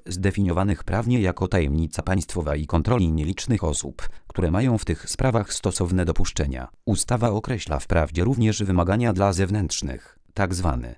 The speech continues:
administracyjnych stref bezpieczeństwa, czyli w domyśle nie jako całej instytucji, ale w instytucjach administracji publicznej. Z samej istoty zadań publicznych,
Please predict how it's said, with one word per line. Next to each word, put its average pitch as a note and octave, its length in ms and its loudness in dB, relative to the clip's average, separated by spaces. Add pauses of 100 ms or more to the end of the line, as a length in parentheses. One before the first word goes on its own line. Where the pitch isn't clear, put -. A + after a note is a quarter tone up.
(140)
administracyjnych F#2+ 880 0
stref - 360 -4
bezpieczeństwa, F2 880 -2
czyli F#2+ 260 0
w D2+ 40 -4
domyśle A2 440 0
nie F#2 140 4
jako F#2 280 0
całej F2 420 0
instytucji, F2 720 -2 (220)
ale E2 200 -2
w - 60 -8
instytucjach D#2+ 720 -4
administracji G#2+ 760 0
publicznej. F#2 580 -4 (220)
Z - 180 -10
samej D2+ 360 -2
istoty F#2 440 -2
zadań D2+ 360 0
publicznych, - 720 -4